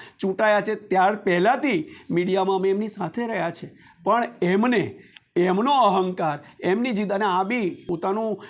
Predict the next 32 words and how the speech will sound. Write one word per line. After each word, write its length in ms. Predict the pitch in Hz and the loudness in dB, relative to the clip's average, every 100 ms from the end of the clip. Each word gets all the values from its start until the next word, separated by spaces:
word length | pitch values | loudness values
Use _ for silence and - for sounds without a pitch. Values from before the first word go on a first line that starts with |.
| - | -4
એફ 120 | 165 | -4
બીનું 580 | 175 208 220 208 190 175 156 | -2 -4 -2 -2 -4 -6 -4
ડ્રાફ્ટ 280 | 175 175 | -2 -2
કરેલી 280 | - 190 202 | -4 -4 -2
મેટર 320 | 208 160 202 | -2 -4 -4
નથી, 520 | 220 240 196 160 - - | -6 -6 -8 -8 -18 -10
ફસાઈ 220 | 269 233 | -6 -4
ગયા 300 | 160 127 101 | -6 -8 -10
છે. 120 | 113 - - - | -16 -20 -20 -6
પણ 140 | 220 170 | -2 -2
હવે 500 | 131 214 226 - - - | -2 -2 -4 -4 -14 -6
ઇજ્જત 340 | 160 147 202 | -4 -2 -2
તો 60 | 214 | 0
બચાવવી 360 | 202 196 214 214 | -4 -2 -2 -2
પડે 220 | 202 185 - | -8 -10 -4
અને 140 | 175 196 | 0 2
એટલે 260 | 190 233 | 0 0
આજે 260 | 208 175 175 - - | 0 0 -6 -12 -6
કેટલા 360 | 226 240 269 277 | -4 0 2 2
માણસ 360 | 226 202 185 | 4 2 2
આવ્યા, 300 | 165 139 120 113 - - - | -2 -4 -6 -10 -20 -16 -2
આજે 340 | 170 180 214 | 0 2 0
પચીસ 580 | 214 180 175 262 277 - | 0 -4 -2 -2 0 0
વર્ષ 340 | 202 202 196 - - | 0 0 0 -8 -4
અને 140 | 165 170 - | -4 -2 2
આદિવાસી 540 | 156 196 254 233 233 | 2 2 2 0 0
સમાજ, 440 | 196 180 190 190 175 - - _ | -4 -2 2 2 2 -8 -20 _
સાડા 420 | - 156 175 214 | -4 0 4 4
પાંચ 460 | 202 - 214 269 240 | 2 2 4 4 2
લાખ 320 | 233 233 190 | 2 2 4
આદિવાસી 500 | 208 214 208 196 208 | 0 2 0 0 0
મતો. 500 | 190 180 180 156 - | 0 0 -2 -4 -12